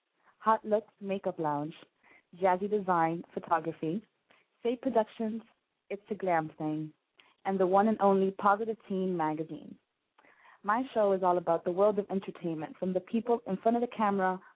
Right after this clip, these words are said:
on the microphone, or on the stage, to simply those behind the scenes. Everything you'd like to know and need to know.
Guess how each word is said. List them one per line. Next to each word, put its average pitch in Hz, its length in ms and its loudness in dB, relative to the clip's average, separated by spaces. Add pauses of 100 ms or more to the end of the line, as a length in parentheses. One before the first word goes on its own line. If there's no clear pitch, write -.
(120)
on 196 160 -2
the 202 60 -6
microphone, 175 680 -2 (260)
or 202 80 -6
on 202 160 -2
the 190 160 0
stage, 175 280 2 (460)
to 220 140 -6
simply 233 300 2
those 214 260 4
behind 190 300 0
the 185 160 0
scenes. 165 280 -10 (720)
Everything 214 380 0
you'd 190 180 0
like 208 240 0
to 233 80 -6
know 214 240 0
and 196 160 0
need 175 160 -2 (120)
to 165 40 -6
know. 151 240 -4